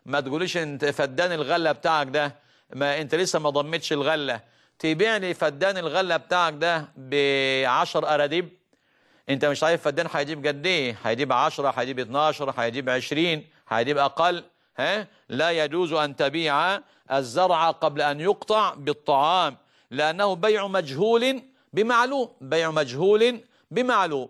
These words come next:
وإن كنت أنت ممكن تخرص، أي تخمن وتقدر ويصدق خرصك، لكن هذا اسمه مجهول. أما أقول لك إيه، عندك فدان غلة،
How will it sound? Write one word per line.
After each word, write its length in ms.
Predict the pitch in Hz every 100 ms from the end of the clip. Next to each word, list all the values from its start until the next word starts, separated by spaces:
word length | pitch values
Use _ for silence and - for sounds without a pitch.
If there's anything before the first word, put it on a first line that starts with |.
| _ _ _
وإن 200 | 175 214
كنت 280 | 202 285 262
أنت 180 | 277 214
ممكن 460 | 233 240 202 170
تخرص، 600 | 147 220 190 196 220 220 -
أي 120 | 147
تخمن 640 | 151 151 - 208 190 170 170
وتقدر 800 | 151 151 143 185 165 151 175 165 _ _ _
ويصدق 640 | - 147 147 185 240 175 180
خرصك، 640 | - 190 185 - 220 220 - _ -
لكن 420 | 156 170 180 156
هذا 420 | 156 160 156 147
اسمه 440 | 135 170 175 208 185
مجهول. 680 | 160 156 113 135 131 131 - _ _ -
أما 140 | 135
أقول 200 | 139 170
لك 160 | 170 151
إيه، 200 | 165 165
عندك 360 | 143 165 156 147
فدان 420 | 143 131 160 156
غلة، 460 | 139 185 196 208